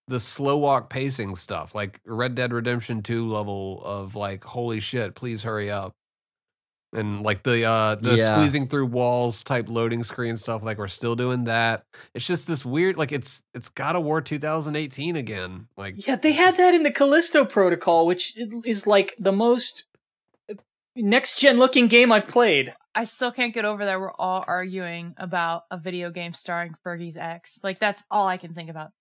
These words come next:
Speaker 4: <laughs> this game.
Speaker 3: I, um, I played through the Callisto Protocol, um,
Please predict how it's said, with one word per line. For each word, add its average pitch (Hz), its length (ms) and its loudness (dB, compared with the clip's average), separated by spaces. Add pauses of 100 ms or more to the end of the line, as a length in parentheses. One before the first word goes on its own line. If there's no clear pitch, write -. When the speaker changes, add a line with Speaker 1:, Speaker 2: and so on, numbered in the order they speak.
(140)
Speaker 4:
<laughs> - 260 -20
this - 540 -4 (180)
game. 170 300 -8 (880)
Speaker 3:
I, 240 200 8
um, 208 480 6 (200)
I 202 80 6
played 233 260 4
through 254 160 -6
the 214 60 -2
Callisto 220 400 0
Protocol, 143 720 0
um, 135 440 2